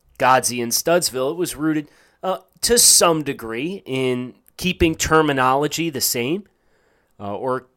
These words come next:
or preventing having to bring in a brand new playbook. He, they, they talked about how for the young players on the Dolphins offense, avoiding yet another opportunity to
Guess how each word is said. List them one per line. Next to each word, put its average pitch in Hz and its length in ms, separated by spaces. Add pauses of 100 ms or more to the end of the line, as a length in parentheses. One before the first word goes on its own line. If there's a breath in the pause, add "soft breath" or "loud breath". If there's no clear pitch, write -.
(140)
or 135 140
preventing 165 640
having 147 300
to 139 100
bring 131 280
in 123 120
a 120 60
brand 110 240
new 104 80
playbook. 156 420
He, 107 400
they, 95 240
they 98 140
talked 123 320
about 113 220
how 110 260 (180)
for - 200
the 113 100
young 160 400
players 147 440
on 127 60
the 123 80
Dolphins 117 420
offense, 120 480 (520 soft breath)
avoiding 165 680
yet 147 420
another 143 560
opportunity 123 840
to 117 420